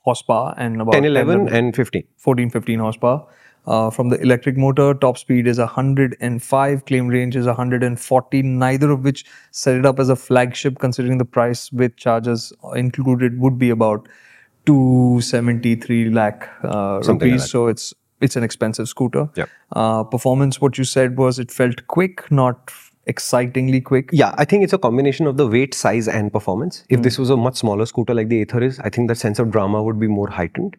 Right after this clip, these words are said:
Speaker 2: So
Speaker 1: Yeah.
Speaker 2: we'll establish how quick it is in the street. Numerically, it's a little bit quicker than all of the other scooters, including the Ather in warp mode or whatever.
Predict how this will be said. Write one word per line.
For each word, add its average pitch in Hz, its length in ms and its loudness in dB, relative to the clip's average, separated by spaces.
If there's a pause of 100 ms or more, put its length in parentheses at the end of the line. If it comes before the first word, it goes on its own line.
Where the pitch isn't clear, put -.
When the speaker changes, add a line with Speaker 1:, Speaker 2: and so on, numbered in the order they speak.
(140)
Speaker 2:
So 120 120 2
Speaker 1:
Yeah. 123 60 4
Speaker 2:
we'll 135 120 4
establish 123 520 -2
how 117 260 0
quick - 240 0
it 117 100 0
is 113 80 0
in 110 100 0
the 107 60 -2
street. 170 300 -2
Numerically, 123 720 2 (240)
it's - 160 -4
a 123 40 2
little 120 340 2
bit 127 180 0
quicker 113 240 0
than 117 140 0
all 104 260 0
of 104 120 -4
the 110 80 2
other 101 140 0
scooters, 156 380 -2
including 131 400 2
the 117 140 0
Ather 107 200 -2
in 107 120 0
warp 90 200 -4
mode 90 160 -4
or 80 60 -4
whatever. - 260 -10